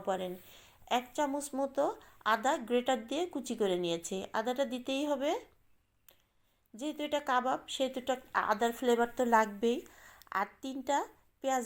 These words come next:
বেরেস্তা করে নিয়েছি, আমি অর্ধেকটা দিয়েছি আর বাকিটুক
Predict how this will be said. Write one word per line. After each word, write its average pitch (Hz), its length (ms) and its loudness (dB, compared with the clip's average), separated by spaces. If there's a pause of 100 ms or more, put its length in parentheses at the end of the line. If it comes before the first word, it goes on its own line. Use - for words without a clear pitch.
বেরেস্তা 247 380 4 (100)
করে 254 160 2 (100)
নিয়েছি, 262 320 -2 (200)
আমি 233 140 -2 (160)
অর্ধেকটা 262 440 -2 (100)
দিয়েছি 269 320 0 (220)
আর 220 80 0 (100)
বাকিটুক 214 380 -2